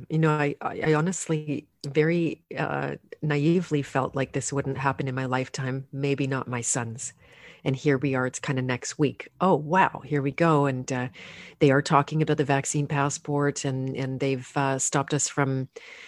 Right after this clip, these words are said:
being able to leave the country, although people, n-, that's not true. People still do it, but of course you have to, you get a, uh, those awful tests and, uh, the quarantines and, and, and stuff like that. You know, right here in Manitoba right now,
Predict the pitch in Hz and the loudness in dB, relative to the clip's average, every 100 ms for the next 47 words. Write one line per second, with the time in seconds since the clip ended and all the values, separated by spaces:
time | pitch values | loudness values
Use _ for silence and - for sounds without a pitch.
0 | - - 151 147 147 139 143 139 - - | -6 0 2 4 4 4 4 4 -2 -2
1 | 156 147 143 - 139 131 147 143 139 147 | 4 4 4 2 0 0 2 4 6 4
2 | 147 160 156 196 - - 165 202 - 185 | 2 0 0 2 2 2 2 4 4 4
3 | 202 - 151 - 143 151 156 143 - 151 | 2 4 0 2 0 2 4 4 2 2
4 | 131 151 143 135 - 139 139 - - - | 2 4 6 6 4 0 0 -2 -2 -2
5 | 139 135 127 - 135 147 - 147 135 131 | -2 -4 -4 -6 -8 -8 -10 -4 -2 -2
6 | 127 - - - - - 139 123 123 - | -4 -8 -20 -20 -16 -4 -2 -2 -4 -8
7 | - 143 139 - - 139 - 135 202 208 | -2 0 2 0 2 2 2 -4 4 6
8 | 170 160 - 143 131 127 - 139 123 120 | 6 2 0 0 2 -2 -2 -2 -2 -4
9 | - 123 - - 202 190 165 151 - 123 | -2 -4 -2 2 4 4 4 2 -2 -6
10 | 120 117 - - - - 143 131 - 139 | -8 -10 -16 -20 -18 -2 0 2 0 0
11 | 135 131 151 - 147 151 143 147 139 135 | 0 -4 -2 2 2 4 2 4 2 2
12 | - - - 170 151 156 202 - 233 214 | -2 -8 -2 4 4 6 4 6 4 6
13 | 180 175 165 160 160 151 135 147 151 - | 4 4 2 2 2 2 2 4 4 4
14 | 147 139 139 143 | 2 4 4 2